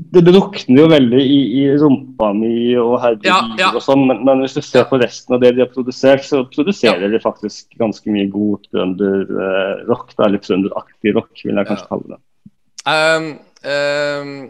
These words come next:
Speaker 2: jeg hørte en historie, en liten digresjon. Han, gitaristen i D D E, han som ikke lenger er iblant oss, han, ehm, ehm, gjorde en kompis av meg en eventjobb sammen med. Det vil si at, eh, en kompis av meg har et sånn superbra backingband på disse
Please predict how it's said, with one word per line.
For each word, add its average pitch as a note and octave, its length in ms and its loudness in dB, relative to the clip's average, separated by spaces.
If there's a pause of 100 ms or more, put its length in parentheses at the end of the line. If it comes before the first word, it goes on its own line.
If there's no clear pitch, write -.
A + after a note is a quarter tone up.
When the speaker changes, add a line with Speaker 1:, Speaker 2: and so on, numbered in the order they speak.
(140)
Speaker 2:
jeg C#3 160 -4
hørte D3+ 160 -8
en D3 80 -8
historie, B2+ 560 -6 (220)
en C#3 80 -10 (180)
liten B2+ 240 -8
digresjon. B2 500 -6
Han, C#3 300 -8
gitaristen D3 480 -6
i C#3+ 80 -8
D G#3 120 -4
D F#3+ 60 -2
E, D#3 120 2 (180)
han C#3 80 -8
som C3 160 -14
ikke C3 240 -8
lenger G#2+ 320 -4
er A2+ 240 -4
iblant G#2+ 260 -6
oss, D#3 280 -8 (420)
han, C#3 320 -8
ehm, C#3+ 300 -6 (180)
ehm, B2+ 480 -14 (220)
gjorde C3+ 420 -6
en C3 80 -12
kompis - 300 -8
av A#2 80 -2
meg G#2+ 200 -4
en A2+ 200 -4
eventjobb C3+ 580 -2
sammen C#3 300 -4
med. G#2+ 80 -10
Det A#2 80 -4
vil A#2+ 100 -6
si - 140 -4
at, A#2+ 160 -4
eh, A#2+ 140 0 (300)
en B2+ 100 -6
kompis - 340 -4
av B2+ 100 0
meg G#2 160 -2
har A#2 160 0
et A#2 100 0
sånn B2 140 -6
superbra G2+ 720 -2 (240)
backingband A2+ 680 -4
på C3 80 -8
disse A2 300 -4